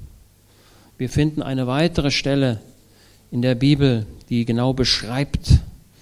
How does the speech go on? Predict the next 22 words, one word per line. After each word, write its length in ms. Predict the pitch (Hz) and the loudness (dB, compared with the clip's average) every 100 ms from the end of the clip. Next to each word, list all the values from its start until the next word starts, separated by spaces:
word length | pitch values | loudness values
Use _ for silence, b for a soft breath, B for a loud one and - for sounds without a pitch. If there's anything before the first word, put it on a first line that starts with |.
| b b b b - | b b b b -6
was 360 | 123 - - | -2 0 -2
in 300 | - 123 117 | -2 -2 -2
Sodom 360 | 120 123 135 127 | -2 0 0 0
und 200 | 123 113 | -4 -4
Gomorra 420 | 120 117 131 127 | -2 0 0 0
der 160 | 120 110 | -2 -4
Fall 400 | - 123 139 123 | -2 0 0 0
war, 380 | 110 117 131 131 - - | -2 -2 -2 -6 -18 -6
auch 160 | 113 110 | -4 -2
im 60 | |
Neuen 280 | 110 117 123 | 0 0 0
Testament, 720 | 127 120 - 123 127 139 147 | -2 -4 -4 -2 0 0 -2
aber 140 | 117 | -4
wir 120 | 110 110 - - 117 | -4 -6 -8 -20 -6
lesen 320 | 120 120 117 | 2 2 2
noch 160 | 113 113 | -2 -4
eine 180 | 113 | -4
Stelle 280 | 110 120 117 | -4 -4 -4
aus 80 | 110 | -2
dem 140 | 110 | -4
Alten 240 | - 139 110 | -4 -4 -4
Testament, 520 | 110 - 107 110 156 | -6 -8 -6 -4 -4